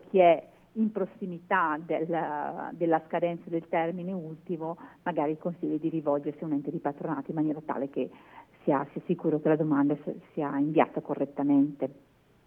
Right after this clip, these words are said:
Eh, ultima cosa, per chi,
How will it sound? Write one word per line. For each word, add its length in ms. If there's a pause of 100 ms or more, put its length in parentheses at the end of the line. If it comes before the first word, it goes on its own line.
(600)
Eh, 560
ultima 340
cosa, 360
per 300
chi, 340